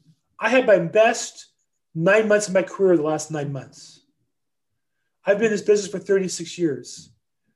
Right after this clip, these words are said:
The day covid started, it was miserable. That next week or two was tough.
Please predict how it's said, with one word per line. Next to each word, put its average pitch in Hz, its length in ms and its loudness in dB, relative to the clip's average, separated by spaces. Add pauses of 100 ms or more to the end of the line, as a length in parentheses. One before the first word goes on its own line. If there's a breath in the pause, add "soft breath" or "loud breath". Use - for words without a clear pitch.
(220)
The 156 80 -10
day 156 220 0
covid 269 340 2
started, 175 440 4
it 170 40 2
was 143 160 -2
miserable. 143 640 -4 (260)
That 196 140 6
next 202 220 0
week 214 180 -4
or - 60 -6
two 170 240 2
was 147 160 -4
tough. - 480 -4